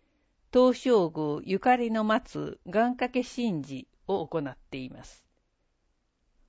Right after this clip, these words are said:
鬼祭りは今年も二月十日金曜、十一日祝日に行われます。家康も見た郷土の伝統行事に思いを馳せてはいかがでしょうか。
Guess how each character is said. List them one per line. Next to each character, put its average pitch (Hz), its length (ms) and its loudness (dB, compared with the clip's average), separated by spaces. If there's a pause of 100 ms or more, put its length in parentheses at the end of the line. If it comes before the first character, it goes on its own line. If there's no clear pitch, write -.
(180)
鬼 233 240 2
祭 233 400 0
り 151 40 -2
は 151 160 2
今 208 160 -4
年 226 260 0
も 196 320 -4
二 196 140 -2
月 254 320 0
十 220 200 4
日 202 160 0
金 202 400 -4
曜、 147 300 -4 (460)
十 240 320 2
一 208 280 -2
日 190 400 -4
祝 - 280 -6
日 208 300 -4
に 190 140 -2
行 165 200 -2
わ 147 300 -2
れ 139 120 -8
ま 135 160 -12
す。 - 200 -20 (1080)
家 220 220 6
康 208 300 2
も 190 140 -2
見 190 160 -4
た 143 300 -4 (140)
郷 - 240 2
土 165 140 2
の 147 220 0
伝 240 320 2
統 247 260 4
行 214 260 2
事 143 140 -6
に 143 280 -10
思 208 300 2
い 190 120 -2
を 151 80 -4
馳 247 320 -2
せ - 20 -6
て 151 140 -2
は 127 220 0
い 180 100 -8
か 185 140 2
が 151 120 2
で 135 120 -6
し - 160 -12
ょ 127 220 -10
う - 40 -20
か。 - 160 -14